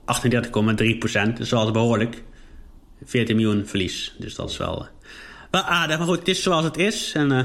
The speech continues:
zijn we hard bezig om, eh, negentien mei open te gaan. Maar ja, door, eh, alles wat er nu is, ga ik voorlopig nog niet.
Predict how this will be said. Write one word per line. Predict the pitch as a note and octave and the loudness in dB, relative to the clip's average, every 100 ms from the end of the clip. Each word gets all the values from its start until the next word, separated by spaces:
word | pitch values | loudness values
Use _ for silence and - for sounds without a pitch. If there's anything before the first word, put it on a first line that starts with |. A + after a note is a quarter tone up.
| - - | 0 -2
zijn | C3+ D3+ | 2 4
we | D3 | 4
hard | E3 D#3+ | 2 2
bezig | D3+ D3+ D3 | 2 2 2
om, | C#3+ C#3 | 0 2
eh, | C3 B2+ | 0 0
negentien | - C3+ C3+ | 0 0 2
mei | B2+ B2 B2+ - - | 2 2 0 -6 -4
open | D3 D3 D3 | 0 0 0
te | |
gaan. | C3+ B2+ C3 B2+ - - - _ _ _ - - - | 2 2 0 -4 -14 -20 -20 _ _ _ -20 -20 -6
Maar | A#2 | -2
ja, | G2 F#2+ | 0 0
door, | G#2+ G2 G2+ | 0 0 -2
eh, | F#2+ - - - _ _ | -4 -10 -20 -20 _ _
alles | - A#2 | -2 0
wat | A#2+ | 2
er | B2 | 2
nu | C3 | 2
is, | G#2+ | 2
ga | - B2+ | 0 -2
ik | B2 | 2
voorlopig | B2 A#2 | 0 2
nog | G#2 - | 0 0
niet. | D#3+ A#3 B3 - | 2 2 0 -10